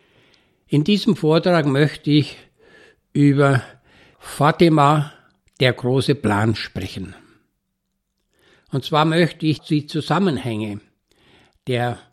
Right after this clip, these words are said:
Erscheinungen mit den übrigen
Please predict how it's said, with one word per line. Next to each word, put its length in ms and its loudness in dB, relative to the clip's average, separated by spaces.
Erscheinungen 1120 -2
mit 280 -4
den 180 -2
übrigen 1040 0